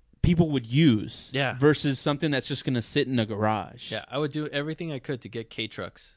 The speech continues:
Speaker 2: over here in the U S.
Speaker 1: Oh, yeah, that, that's true,
Speaker 2: Everything I
Speaker 1: too.
Speaker 2: could.
Speaker 1: Somebody get this guy some car manufacturer <laughs> money right now. Like, it'd be nice to be able to do all that stuff. I mean, I think you'd probably have a better luck in government, so you're gonna have to run for office.
Speaker 2: Vote for me.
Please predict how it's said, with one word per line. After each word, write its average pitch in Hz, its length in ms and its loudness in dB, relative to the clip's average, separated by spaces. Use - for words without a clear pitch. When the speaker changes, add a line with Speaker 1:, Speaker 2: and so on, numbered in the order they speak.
Speaker 2:
over 113 180 -8
here 110 100 -10
in 104 120 -10
the 95 60 -10
U 98 200 -8
S. 95 140 -12
Speaker 1:
Oh, 180 160 6
yeah, 180 340 4
that, 139 180 4
that's 160 240 2
true, 170 120 2
Speaker 2:
Everything 170 160 0
I - 20 -2
Speaker 1:
too. - 140 -10
Speaker 2:
could. 104 120 -14
Speaker 1:
Somebody 240 520 -2
get 180 320 -2
this 165 180 -6
guy 143 460 4
some 135 280 0
car 139 280 -2
manufacturer 127 840 2
<laughs> 120 60 -8
money 127 300 0
right 139 280 2
now. 131 400 0
Like, 180 220 6
it'd 220 160 4
be 269 140 2
nice 156 460 4
to 143 140 2
be 131 220 4
able 131 160 2
to 120 100 2
do 127 200 4
all 110 220 6
that 104 240 0
stuff. - 200 -4
I 135 40 -2
mean, 165 120 2
I 160 40 2
think 185 200 -2
you'd 185 140 -2
probably 156 260 0
have 139 140 -6
a - 40 -8
better 120 240 2
luck 110 280 0
in 117 240 -4
government, 135 560 -2
so 123 100 -10
you're 113 140 -6
gonna 110 180 -2
have 110 160 -4
to 113 100 -4
run 110 240 -2
for - 220 -6
office. 113 640 -6
Speaker 2:
Vote 113 100 -16
for 110 100 -14
me. 107 220 -6